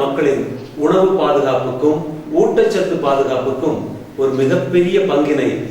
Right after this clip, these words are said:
ஆற்றிக் கொண்டிருக்கிறார்கள். நமது நாட்டிற்கு தேவையான அந்நிய செலாவணியையும் உருவாக்கி கொண்டிருக்கிறார்கள். ஆனால் அந்த மீனவர்களுடைய நலன்கள் இன்று வரை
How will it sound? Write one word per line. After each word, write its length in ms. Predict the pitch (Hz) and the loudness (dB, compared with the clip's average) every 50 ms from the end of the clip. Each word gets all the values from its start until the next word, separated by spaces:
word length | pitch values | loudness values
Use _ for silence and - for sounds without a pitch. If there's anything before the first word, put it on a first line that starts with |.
| - 131 | -4 -4
ஆற்றிக் 280 | 139 139 139 151 - 139 | -2 -2 -2 -4 -4 -4
கொண்டிருக்கிறார்கள். 680 | 127 123 120 117 113 - 117 113 113 110 - 147 170 180 - - - - - - | -4 -2 -2 -2 -2 -2 -2 0 0 0 0 0 -2 -2 -2 -6 -8 -10 -10 -8
நமது 220 | 131 131 135 131 - 127 | -6 -4 -2 -2 0 0
நாட்டிற்கு 460 | 135 - - - 151 135 139 143 147 131 131 135 | 0 0 0 -2 -4 -4 -4 -4 -6 -4 -2 0
தேவையான 440 | 139 135 131 127 117 113 113 117 139 - - - - - - - - 127 131 | 0 0 0 0 0 0 0 0 0 -2 -2 -4 -6 -10 -12 -12 -8 -6 -4
அந்நிய 280 | 151 170 180 180 175 - - - | -2 -2 0 2 2 0 0 0
செலாவணியையும் 800 | - 139 143 143 143 139 143 139 139 143 147 170 175 160 - - - - - - 143 | 0 0 0 2 2 2 0 0 0 2 2 4 4 2 2 0 -4 -6 -6 -2 0
உருவாக்கி 380 | 143 143 139 131 127 127 127 127 | 2 4 4 4 2 0 0 -2
கொண்டிருக்கிறார்கள். 760 | 127 120 117 113 110 113 110 - 113 113 110 107 101 - - - - - - - 135 135 | -2 -2 0 0 0 0 -2 -2 0 0 0 0 -2 -4 -4 -8 -10 -12 -8 -4 -2 -2
ஆனால் 280 | 147 - 175 202 202 190 - - 135 | 0 2 2 2 0 0 -2 -4 -4
அந்த 140 | 135 127 135 131 131 | -4 -2 -2 -2 2
மீனவர்களுடைய 640 | 151 170 165 160 151 151 147 139 139 135 131 127 127 117 120 120 | 2 2 2 4 4 4 4 2 2 2 0 0 -2 -2 -2 0
நலன்கள் 440 | 127 139 143 147 147 156 160 165 165 165 - - - - - - 143 151 | 0 2 2 2 2 2 0 0 0 -2 -4 -8 -10 -14 -10 -6 -4 -2
இன்று 200 | 151 139 139 135 139 | -2 -2 0 2 4
வரை 180 | 139 170 165 | 4 6 6